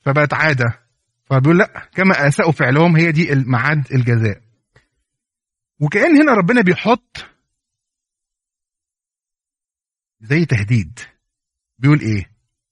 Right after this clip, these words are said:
يصرخون إلى الرب فلا يجيبهم. يعني مش كأنه مش سامع أو مش موجود. هتبقوا في مرة في وقت بتصرخوا لي وأنا مش موجود. ودي حاجة مفروض تنبه الإنسان. لو أنا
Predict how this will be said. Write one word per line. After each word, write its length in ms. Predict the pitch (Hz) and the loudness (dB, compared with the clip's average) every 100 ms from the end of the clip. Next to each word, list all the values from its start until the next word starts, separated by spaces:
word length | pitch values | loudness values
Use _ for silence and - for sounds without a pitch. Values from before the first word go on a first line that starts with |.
| _ _ _ _ _ _ _ _ _ - | _ _ _ _ _ _ _ _ _ -6
يصرخون 540 | 135 - - 196 180 | -4 -2 -2 0 0
إلى 100 | 135 | 2
الرب 220 | 123 156 | 2 2
فلا 240 | 139 165 147 | 2 2 2
يجيبهم. 600 | 123 110 120 113 82 78 | 2 2 0 0 -4 -6
يعني 400 | 127 147 151 131 139 | -4 0 2 0 0
مش 320 | 143 - - | -4 -2 -4
كأنه 300 | - 170 175 | -4 -2 0
مش 120 | 151 | 0
سامع 600 | 147 - 139 117 92 101 _ _ - | -2 0 0 0 -4 -12 _ _ -8
أو 140 | 143 147 | -4 0
مش 280 | 160 - | -2 -2
موجود. 520 | 135 117 107 113 82 82 - _ _ _ _ _ _ _ | -2 -2 -2 -4 -6 -12 -20 _ _ _ _ _ _ _
هتبقوا 380 | - 117 123 123 | -8 -6 -6 -6
في 100 | 120 | -2
مرة 300 | 151 175 113 | 0 0 -4
في 140 | 90 131 | -4 -2
وقت 300 | 156 113 110 | -2 -2 -8
بتصرخوا 540 | - - 123 147 208 | -6 -4 -4 -2 -2
لي 80 | 196 | 0
وأنا 260 | 123 160 | 0 0
مش 200 | 139 123 | 0 0
موجود. 440 | 127 113 110 92 - _ _ _ _ _ _ | -2 -2 -4 -6 -12 _ _ _ _ _ _
ودي 140 | 123 196 | -2 -2
حاجة 220 | - 233 | -2 0
مفروض 420 | 190 165 208 190 143 | 0 0 -2 -2 -4
تنبه 400 | 147 170 180 156 | 0 0 2 4
الإنسان. 600 | 139 131 127 131 113 87 - _ | 2 2 -2 0 -4 -6 -16 _
لو 120 | 113 170 | -2 0
أنا 240 | 147 104 | 0 -2